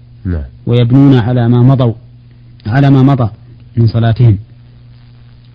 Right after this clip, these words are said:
Speaker 2: سواء أتموها فرادى أم قدموا واحدا منهم أم قدمه الإمام الذاهب،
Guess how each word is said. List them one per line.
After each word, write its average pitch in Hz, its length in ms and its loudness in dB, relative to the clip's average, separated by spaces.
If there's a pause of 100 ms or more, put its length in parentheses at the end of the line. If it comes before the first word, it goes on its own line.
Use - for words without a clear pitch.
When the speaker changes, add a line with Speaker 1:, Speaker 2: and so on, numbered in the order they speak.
(180)
Speaker 2:
سواء 131 500 0
أتموها 131 520 0
فرادى 143 480 -4 (1080)
أم 143 180 2
قدموا 123 680 0
واحدا 113 300 -4
منهم 139 480 2 (960)
أم 156 160 -4
قدمه 139 580 -4
الإمام 131 460 -4
الذاهب، 110 480 -6